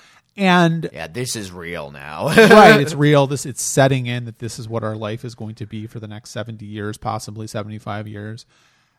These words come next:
Speaker 1: And what we get is an episode that tells us that is true. I mean,
Speaker 2: Yeah.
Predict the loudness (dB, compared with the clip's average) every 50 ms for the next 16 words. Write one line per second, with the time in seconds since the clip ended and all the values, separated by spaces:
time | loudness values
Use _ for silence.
0 | _ _ _ _ _ _ 0 2 4 4 4 4 2 0 -2 -6 -6 -8 -8 -4
1 | 0 2 2 2 2 0 -4 -4 -2 0 2 2 2 2 2 0 -2 -2 -2 -2
2 | -2 -2 -4 -6 -6 -2 0 0 0 0 0 0 0 2 0 0 -2 -4 _ _
3 | _ _ _ _ _ _ -4 -2 0 2 0 0 -2 -4 -8 -8 -8 -8 -6 -4
4 | -2 -2 -2 -4 -6 -8 -6 -2 -2 0 0 -2 -6 -12 -16 -12 -6 -2 0 0
5 | 0 0 0 0 -2 -2 -2 -4 -8